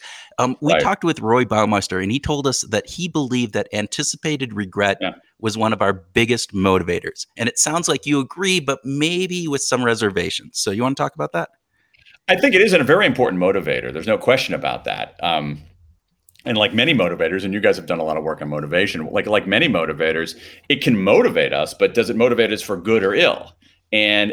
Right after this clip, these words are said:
Speaker 2: and I think that the answer with, with anticipated regret is that it's generally a pretty good and, and useful motivator. But as I say in the book, it should probably come with a warning
Speaker 1: Yeah.
Speaker 2: label because, um, it do-, it can steer us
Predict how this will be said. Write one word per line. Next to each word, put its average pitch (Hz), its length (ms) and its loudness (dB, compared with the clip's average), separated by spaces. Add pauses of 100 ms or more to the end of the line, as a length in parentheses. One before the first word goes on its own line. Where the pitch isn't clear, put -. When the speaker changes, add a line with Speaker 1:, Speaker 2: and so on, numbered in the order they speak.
Speaker 2:
and 110 100 2
I 107 80 2
think 131 200 -2
that 117 100 0
the 113 160 0
answer 131 280 0
with, 95 260 -4
with 101 200 -4
anticipated 113 560 -2
regret 85 520 0
is 87 180 -4
that 87 320 2
it's 131 160 0
generally 151 540 2
a 110 40 0
pretty 151 600 -2 (260)
good 135 440 4
and, 104 300 -4
and 98 160 -2
useful 127 360 -2
motivator. 92 680 -2 (640)
But 151 400 4
as 117 160 0
I 113 60 2
say 180 220 2
in 269 80 2
the 107 60 -2
book, 80 360 -4
it 110 140 -2
should 120 140 -8
probably 170 240 0
come 139 180 0
with 120 100 0
a 113 60 2
warning 92 340 -4
Speaker 1:
Yeah. 73 60 -10
Speaker 2:
label - 360 -10 (320)
because, 87 640 0 (100)
um, 90 260 -2
it 98 180 -10
do-, 131 220 4
it 117 160 -4
can 165 340 0
steer 123 520 0
us 101 360 0